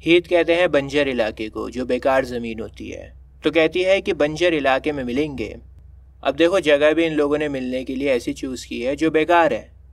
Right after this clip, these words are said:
अच्छी जगह पर नहीं मिलेंगे ये लोग। बंजर ज़मीन पर मिलेंगे, जो खुला मैदान है, जहाँ पर कोई आता जाता नहीं है, जहाँ पर कोई आबादी नहीं है, जहाँ पर कोई हरियाली नहीं है।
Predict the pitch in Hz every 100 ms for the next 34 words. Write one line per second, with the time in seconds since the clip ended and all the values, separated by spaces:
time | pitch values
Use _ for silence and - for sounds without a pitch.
0 | - - - - 156 143 143 147 156 160
1 | 180 165 127 113 107 101 - - - -
2 | - - - - 127 147 151 175 165 165
3 | 165 160 165 151 139 143 156 160 160 151
4 | 147 147 131 123 123 139 139 135 127 139
5 | 139 135 127 120 127 123 120 123 120 120
6 | 120 131 127 120 113 - 120 120 123 123
7 | 123 - - - - 147 139 123 120 123
8 | 139 127 123 127 127 123 117 117 123 127
9 | 123 113 107 110 123 110 101 95 -